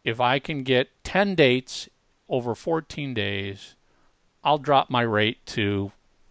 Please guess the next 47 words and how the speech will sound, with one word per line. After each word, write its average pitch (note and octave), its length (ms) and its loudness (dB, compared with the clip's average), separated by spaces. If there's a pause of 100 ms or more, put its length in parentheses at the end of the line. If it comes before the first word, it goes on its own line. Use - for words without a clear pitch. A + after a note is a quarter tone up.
(140)
a - 40 -20
thousand G#2 400 0
dollars F#2+ 360 -4
a F#2 60 -10
show. F2 320 -8 (220)
It's - 120 -10
normally F#3+ 280 4
fifteen E3+ 460 0
hundred, D3 400 2
two C#3 160 -2
thousand C3 340 6
a A#2+ 40 -4
show. A#2+ 300 2
I'll B2+ 140 10
drop B2 420 4
it. F#2+ 120 -6 (500)
Now, C#3 640 8 (500)
all G3+ 220 10
these D#3 320 2
universities C#3+ 880 2
and A2+ 100 -6
colleges D3+ 440 4
get - 180 -2
together A#2+ 500 -2
and G2+ 100 -8
go, F#2 300 -8
"Oh, - 60 -20
yeah, - 260 -16 (100)
we B2+ 160 0
want F#3 320 2
'em, D#3+ 160 -4
we D#3+ 140 -2
want F3+ 280 -2
'em, E3 100 -6
we D#3+ 120 -4
want E3+ 240 -2
'em. D#3+ 100 -6 (240)
We A3 120 2
need A#3+ 180 4
to F#3+ 60 0
get D#3+ 180 6
another C#3+ 360 6
college, B2 340 0
or C3+ 40 4
we E3 120 2
got G3 180 12
enough." F3 400 4